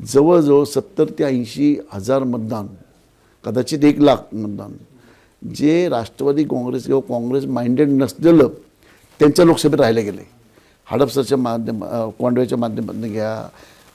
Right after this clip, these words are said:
कात्रजच्या माध्यमातून घ्या, सिंहगड रोडच्या माध्यमातून घ्या, म्हणजे पूर्ण खडकवासल्या माध्यमातून घ्या, भोर साईट म्हणजे भोरचा काही भाग जो होतो आपला बाणेर, अ, सॉरी, औंध, चांदणी चौक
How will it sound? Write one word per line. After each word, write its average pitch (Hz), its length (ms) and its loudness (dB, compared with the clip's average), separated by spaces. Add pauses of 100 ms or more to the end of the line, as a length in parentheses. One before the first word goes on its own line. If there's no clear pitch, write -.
कात्रजच्या 127 460 0
माध्यमातून 110 460 -6
घ्या, 107 420 -8
सिंहगड 123 420 -2
रोडच्या 117 300 -4
माध्यमातून 104 440 -8
घ्या, 104 360 -4 (440)
म्हणजे 131 160 4
पूर्ण 156 360 4
खडकवासल्या 143 480 6
माध्यमातून 117 480 2
घ्या, 113 260 0
भोर 113 420 4
साईट 135 360 2
म्हणजे 123 220 -2
भोरचा 117 420 0
काही 131 220 4
भाग 113 180 2
जो 113 180 0
होतो 117 300 -2
आपला 95 260 -6
बाणेर, 117 380 -4 (520)
अ, 113 140 -4
सॉरी, 120 200 -4
औंध, 123 400 4 (220)
चांदणी 123 240 -2
चौक 131 300 4